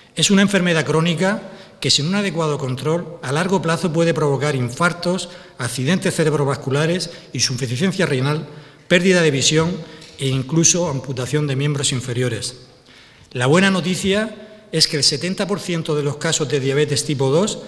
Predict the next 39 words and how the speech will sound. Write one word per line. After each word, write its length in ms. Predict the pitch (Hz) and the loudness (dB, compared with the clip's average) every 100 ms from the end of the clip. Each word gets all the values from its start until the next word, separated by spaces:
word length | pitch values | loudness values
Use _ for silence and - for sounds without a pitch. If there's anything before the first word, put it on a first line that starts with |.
| - | -10
se 220 | - - 131 | 0 0 2
pueden 260 | 170 202 | 2 2
prevenir 460 | 196 180 160 151 143 | 2 2 2 2 0
o 20 | |
retrasar 480 | 135 120 131 170 170 | 0 -2 0 2 2
con 220 | 147 135 | -2 0
buenos 320 | 175 170 139 | 0 2 2
hábitos 400 | 165 180 175 185 | 0 0 -2 -2
y 60 | 139 | 0
estilo 360 | - 170 165 | 0 0 0
de 120 | 151 147 | 2 2
vida 200 | 160 156 | 2 2
saludables. 800 | 139 120 127 113 104 - - - - - - - - - _ - | 0 -2 -4 -4 -6 -8 -8 -18 -20 -20 -20 -20 -20 -20 _ -8
Una 200 | - 202 | 2 4
sólida 340 | 214 220 208 190 | 6 4 2 0
educación 460 | 180 175 160 175 | -2 -4 -4 -2
y 60 | 165 | -4
formación 440 | - 151 143 170 | -2 -4 -2 -4
terapéutica 760 | 151 143 131 165 165 170 190 - - - - - | -4 -4 -2 -2 0 0 -2 -2 -10 -18 -18 -6
son 240 | - 185 | 0 0
cruciales 440 | 156 160 190 165 | 2 2 4 2
para 220 | - 143 131 | 2 -2 -2
personas 400 | 135 - 143 123 | 0 0 0 -2
con 140 | 131 | -4
diabetes. 640 | 120 117 117 101 - - - - - - | -2 -2 -2 -4 -8 -8 -16 -20 -20 -6
Una 220 | 147 196 202 | 2 4 6
mayor 220 | 202 196 | 4 4
implicación 600 | 180 180 160 151 170 151 | 2 0 -2 0 0 0
en 80 | 143 | 0
el 120 | 135 | -2
cuidado 420 | 147 139 160 151 | -2 2 4 4
de 80 | 139 | 2
nuestra 280 | 143 - 135 | 0 0 -2
salud 340 | 131 143 190 - - - - | 0 0 -2 -4 -14 -20 -10
aumenta 460 | 123 131 196 196 | -4 0 2 2
la 80 | 165 | 2
adherencia 400 | 151 151 170 160 | 4 4 2 0
al 60 | 135 | -2
tratamiento, 640 | 123 117 135 131 - 104 | -2 -2 -2 -2 -4 -10